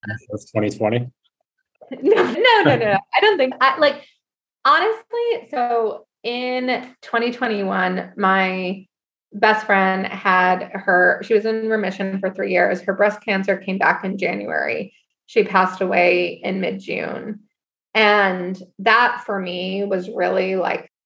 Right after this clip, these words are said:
Speaker 2: a waking up. And I think everything before that, I was so, like, all in, so dedicated to the cooperative. But I think, like, not receiving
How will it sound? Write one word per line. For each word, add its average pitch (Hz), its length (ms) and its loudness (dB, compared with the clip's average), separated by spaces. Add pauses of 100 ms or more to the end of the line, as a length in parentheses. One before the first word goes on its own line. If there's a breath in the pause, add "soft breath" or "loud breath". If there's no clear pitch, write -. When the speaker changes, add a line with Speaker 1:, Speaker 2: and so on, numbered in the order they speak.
(360)
Speaker 2:
a 208 140 6
waking 202 560 -2
up. 220 500 -2
And 214 140 0
I 202 80 -2
think 247 260 -6
everything 294 460 2
before 196 480 2
that, - 400 0
I 196 100 0
was 196 300 -6
so, 196 460 2
like, - 340 -6 (500)
all 214 360 4
in, 185 500 -2
so 233 320 4
dedicated 185 760 0
to 190 100 -14
the 185 140 -6
cooperative. 185 1040 -2 (640)
But 240 140 4
I 240 120 6
think, 247 380 -4 (260 loud breath)
like, - 480 -2
not 220 400 2
receiving 190 880 -2